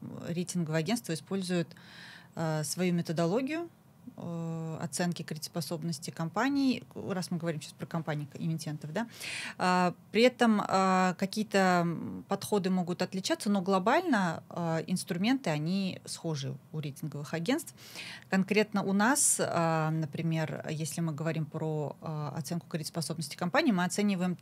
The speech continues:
три основных блока. Это бизнес-блок, где мы смотрим на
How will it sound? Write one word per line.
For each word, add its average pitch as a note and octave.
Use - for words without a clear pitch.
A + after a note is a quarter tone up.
три G#3
основных F3
блока. D3
Это E3
бизнес-блок, B3+
где F#3+
мы G3
смотрим F#3
на E3+